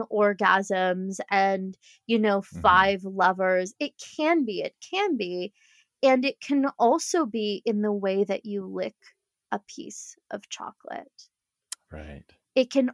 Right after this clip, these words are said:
Speaker 1: also be in the way that you, like, even just take your fingers right now,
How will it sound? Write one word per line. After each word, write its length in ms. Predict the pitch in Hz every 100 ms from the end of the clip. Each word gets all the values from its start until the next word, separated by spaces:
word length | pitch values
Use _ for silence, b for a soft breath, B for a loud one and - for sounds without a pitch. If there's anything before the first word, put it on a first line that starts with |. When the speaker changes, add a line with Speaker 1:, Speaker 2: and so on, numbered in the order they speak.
| -
Speaker 1:
also 420 | 240 277 - 277
be 220 | 214 226
in 240 | - 226
the 100 | 226
way 480 | 214 208 202 208 208
that 260 | 190 196 -
you, 640 | 208 208 202 190 - 226 _ _ _ _ _ -
like, 160 | 247 -
even 300 | 285 285 381
just 320 | 466 523 -
take 300 | - 226 220
your 140 | 233 214
fingers 720 | - 202 196 196 185 190 - -
right 460 | 208 190 190 190 - _
now, 920 | 202 190 185 190 - - - - 254